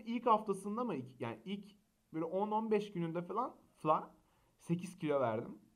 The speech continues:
Böyle şeyim. Hani işte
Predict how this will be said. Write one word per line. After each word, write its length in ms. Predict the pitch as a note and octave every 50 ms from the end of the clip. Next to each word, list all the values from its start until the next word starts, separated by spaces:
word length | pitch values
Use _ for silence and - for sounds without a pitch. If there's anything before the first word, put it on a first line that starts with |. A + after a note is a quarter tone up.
| _ _ _ _ _ _ _ _ _ _ _ _ _ _ _ _ _ _ _ C#3+
Böyle 200 | D3 E3 F3+ F3
şeyim. 340 | F3 F#3 F3+ D3 G#2+ G2+ - - -
Hani 220 | - A2+ A#2 A#2+ B2+ - - - - _ _ _ _ _ _ _ _ _ _ _ _ _ _ _ _ _ _ _ _
işte 180 | B2+ - -